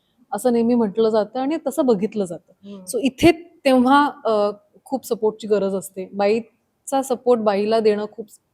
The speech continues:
Speaker 1: अ, अं, अ, इम्पॉर्टंट असतो. म्हणजे अगदी छोट्या छोट्या गोष्टी
Speaker 2: हम्म.
Speaker 1: किंवा, अ, ज्या गोष्टी ओपनली डिस्कस क-, केल्या जाते, अशा सुद्धा बऱ्याच गोष्टी असतात ज्या वेगळ्या आहेत आणि ज्या बायका वेगळ्या करण्याचा प्रयत्न करतायत. मग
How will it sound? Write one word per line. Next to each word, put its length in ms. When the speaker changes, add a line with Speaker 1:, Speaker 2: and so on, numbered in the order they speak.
Speaker 1:
अ, 60
अं, 400
अ, 160
इम्पॉर्टंट 480
असतो. 180
म्हणजे 180
अगदी 320
छोट्या 320
छोट्या 200
गोष्टी 380
Speaker 2:
हम्म. 120
Speaker 1:
किंवा, 240
अ, 240
ज्या 220
गोष्टी 320
ओपनली 360
डिस्कस 420
क-, 120
केल्या 280
जाते, 280
अशा 220
सुद्धा 260
बऱ्याच 340
गोष्टी 340
असतात 320
ज्या 140
वेगळ्या 420
आहेत 220
आणि 160
ज्या 140
बायका 360
वेगळ्या 280
करण्याचा 440
प्रयत्न 380
करतायत. 340
मग 120